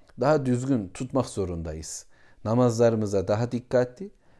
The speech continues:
Allah'ın huzurunda hesap gününün dehşetinde, şuurunda olarak ve o iki namaz aralığında da yine hayatı Allah için yaşamaya devam etmek derdinde olalım ki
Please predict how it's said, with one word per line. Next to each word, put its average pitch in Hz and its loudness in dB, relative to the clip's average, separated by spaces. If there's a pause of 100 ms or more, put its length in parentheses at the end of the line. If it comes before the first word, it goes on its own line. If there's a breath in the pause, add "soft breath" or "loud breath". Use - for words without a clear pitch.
Allah'ın 113 4
huzurunda 110 -2
hesap 123 0
gününün 110 -2
dehşetinde, 101 -4
şuurunda 113 0
olarak 104 -2 (500 soft breath)
ve 123 4
o 135 2
iki 165 0
namaz 127 6
aralığında 110 4
da - 0
yine 131 2 (420 soft breath)
hayatı 123 4
Allah 120 4
için 131 -2
yaşamaya 104 -2
devam 117 2
etmek - -8
derdinde 110 0
olalım 123 2
ki - -4